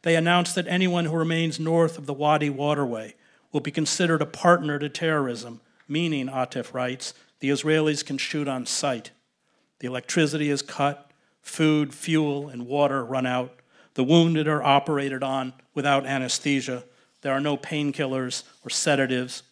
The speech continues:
He visits his niece, Wissam, racked with pain in Al Shifa Hospital, who asks him for a lethal injection.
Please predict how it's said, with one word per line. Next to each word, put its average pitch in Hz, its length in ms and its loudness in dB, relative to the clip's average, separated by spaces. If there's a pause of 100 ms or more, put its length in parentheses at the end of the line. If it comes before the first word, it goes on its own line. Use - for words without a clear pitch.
(1800)
He 180 100 0
visits 190 500 0
his 160 200 -4
niece, 165 540 0 (140)
Wissam, 139 520 0
racked 156 340 6
with 147 200 -4
pain 143 440 -2
in 135 120 -6
Al 131 80 -2
Shifa 156 400 -4
Hospital, 147 580 -2 (300)
who 160 140 -4
asks - 560 -2
him 123 280 -6 (220)
for 151 140 -2
a 135 80 0
lethal 151 480 -2
injection. 131 680 -4